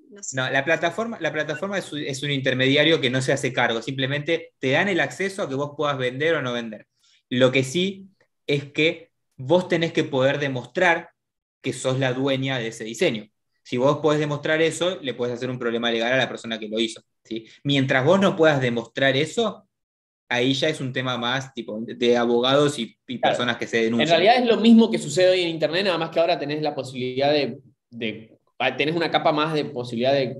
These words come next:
Speaker 3: digitalizar la propiedad de algo. Pero en realidad hoy en Internet eso,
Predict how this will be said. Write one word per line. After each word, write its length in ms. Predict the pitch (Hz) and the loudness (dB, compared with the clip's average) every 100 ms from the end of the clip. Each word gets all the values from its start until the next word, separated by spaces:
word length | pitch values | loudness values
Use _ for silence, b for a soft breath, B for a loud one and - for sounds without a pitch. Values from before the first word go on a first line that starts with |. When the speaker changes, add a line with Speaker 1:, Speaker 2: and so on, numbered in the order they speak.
| - 113 | -14 -14
Speaker 3:
digitalizar 800 | 113 120 117 117 117 123 127 | -10 -8 -4 -4 -4 -4 -2
la 160 | 135 120 | -2 -2
propiedad 380 | 117 113 113 113 | -4 -2 -2 0
de 100 | 113 | 0
algo. 300 | 113 95 95 | -2 -4 -8
Pero 100 | 113 | -4
en 60 | |
realidad 260 | 131 170 214 | 2 4 4
hoy 120 | 190 | 4
en 140 | 160 135 | 2 -4
Internet 400 | 123 131 170 170 | -6 -4 -4 -4
eso, 360 | 156 127 - | -4 -4 -6